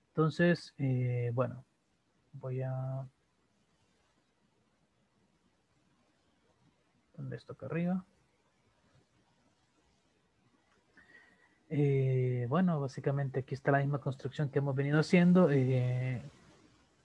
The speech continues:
aquí está, queremos una proporción que sea mayor que esto. Y aquí lo que les decía, se espera que la proporción poblacional sea de P igual a cero punto cinco y por lo tanto Q va a ser cero punto cinco.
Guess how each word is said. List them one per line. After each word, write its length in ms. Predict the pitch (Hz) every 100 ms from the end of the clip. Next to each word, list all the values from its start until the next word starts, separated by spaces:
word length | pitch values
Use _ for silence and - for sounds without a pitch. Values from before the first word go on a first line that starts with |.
| _ _ _ _ _ _ _
aquí 100 | -
está, 340 | 131 - 165 175
queremos 600 | - 135 135 143 139 - _ -
una 140 | 139
proporción 920 | 131 139 - 131 - 139 131 127 127 -
que 100 | 117
sea 180 | - 131
mayor 360 | 123 123 123
que 240 | - 151 143
esto. 320 | - 165 - _ _ _ _ _ _ _ _ _ _ _ _ _ _ _ _ _ _ - _ _ _
Y 240 | - 180 175
aquí 180 | 139
lo 120 | 165 151
que 80 |
les 100 | 143
decía, 340 | 127 120 131 127
se 140 | -
espera 400 | 123 165 180 180
que 260 | - 190 185 - _ _ -
la 140 | 147
proporción 500 | 147 131 131 - 170
poblacional 680 | 165 160 143 147 170 180 180 - _
sea 240 | - 139
de 100 | 135
P 800 | 131 _ 156 151 147 147 143 143
igual 380 | 139 135 143 135
a 40 |
cero 280 | 123 135 131
punto 260 | 147 147 127
cinco 360 | - 165 -
y 60 | 175
por 180 | - 156
lo 140 | 127
tanto 320 | - 127 131
Q 220 | - 160 175
va 100 | 131
a 40 |
ser 200 | - 127
cero 200 | - 123
punto 320 | - 127 139
cinco. 380 | 123 180 127 -